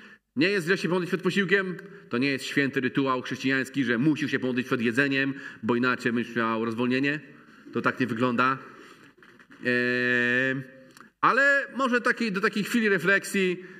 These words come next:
przed jedzeniem albo w trakcie jedzenia, że jesz i każdy kęs, który spożywasz, to jest dobre. I to ma być dobre. I cieszysz się,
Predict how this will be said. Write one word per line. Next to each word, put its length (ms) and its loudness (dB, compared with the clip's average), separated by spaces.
przed 220 4
jedzeniem 280 2
albo 120 2
w 80 -6
trakcie 320 4
jedzenia, 480 2
że 160 2
jesz 360 0
i 140 0
każdy 380 2
kęs, 220 2
który 160 -2
spożywasz, 580 2
to 80 2
jest 120 2
dobre. 360 2
I 60 0
to 100 4
ma 120 6
być 160 0
dobre. 280 2
I 100 0
cieszysz 360 0
się, 300 2